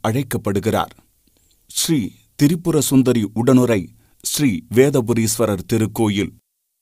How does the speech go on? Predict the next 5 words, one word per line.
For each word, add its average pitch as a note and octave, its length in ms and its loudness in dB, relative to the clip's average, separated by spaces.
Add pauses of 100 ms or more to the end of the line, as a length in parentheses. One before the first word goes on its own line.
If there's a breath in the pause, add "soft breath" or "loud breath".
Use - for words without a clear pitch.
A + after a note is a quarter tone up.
(400)
இந்து C#3 260 4
சமய A#2+ 340 2 (300)
அறநிலையத்துறையின் A#2 960 0
கட்டுப்பாட்டின் A2 760 -2
கீழ் A2 280 -2